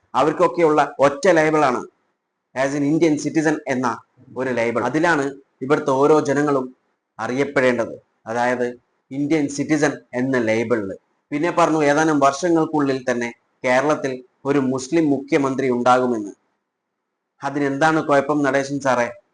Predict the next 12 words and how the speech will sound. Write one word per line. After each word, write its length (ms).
അത് 100
മുഖ്യമന്ത്രിയാവട്ടെ, 920
അല്ലെങ്കിൽ 380
പ്രധാനമന്ത്രിയാവട്ടെ, 920
അല്ലെങ്കിൽ 300
മറ്റു 300
മന്ത്രിമാരാവട്ടെ, 720
അവർ 180
മുസ്ലിം 380
ആയാൽ 220
എന്താണ് 380
പ്രശ്നം? 360